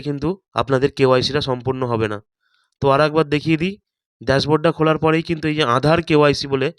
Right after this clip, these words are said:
অপশানটা আছে, এখানে কিন্তু আপনাদেরকে ক্লিক করতে হবে। তো এখানে ক্লিক করার পরেই একটা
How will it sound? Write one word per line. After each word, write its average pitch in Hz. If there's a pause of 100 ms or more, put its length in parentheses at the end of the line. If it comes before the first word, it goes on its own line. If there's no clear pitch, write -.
(380)
অপশানটা 135
আছে, 156
এখানে 135
কিন্তু 135 (100)
আপনাদেরকে 123
ক্লিক 143
করতে 127
হবে। 104 (2500)
তো 165 (100)
এখানে 170
ক্লিক 170
করার 175
পরেই 147 (800)
একটা 160